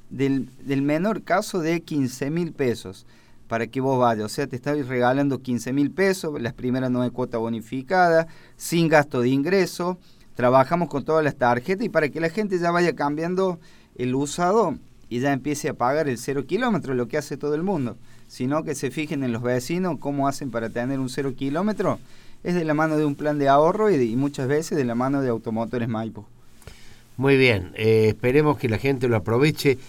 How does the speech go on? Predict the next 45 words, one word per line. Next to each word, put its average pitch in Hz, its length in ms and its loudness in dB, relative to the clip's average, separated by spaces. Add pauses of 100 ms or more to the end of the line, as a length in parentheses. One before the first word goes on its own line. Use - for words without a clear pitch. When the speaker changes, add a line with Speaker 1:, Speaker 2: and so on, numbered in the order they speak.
(200)
Speaker 2:
¿Vos 123 160 2
vas 135 120 4
a - 20 4
andar 117 180 0
por 104 160 -2
acá 139 240 0
esta 147 160 -2
mañana? 139 460 -2 (180)
Speaker 1:
Eh, 120 260 2
voy 147 200 4
a 143 40 4
estar 143 300 2
toda 156 320 2
la 139 120 2
mañana, 175 520 0
voy 151 220 0
a 131 40 2
estar, 147 300 0
eh, 123 480 0
eh, 113 160 -8 (140)
en 117 100 -6
la 113 80 -4
plaza 160 400 0
seguramente 135 640 -2
con 120 160 -4
el 127 140 -2
auto, 180 500 2 (380)
voy 135 200 2
a 135 40 4
estar 135 280 0
toda 151 300 2
la 120 120 0
tarde, 151 420 2
toda 135 300 -2
la 117 100 -2
siesta 160 460 -4
para 113 160 -6
que 113 100 -6
nos 113 160 -6
sentemos 123 480 -4
tranquilos 123 640 -2
y 139 60 0
para 110 240 -4
que 110 180 -6
veamos 139 600 -2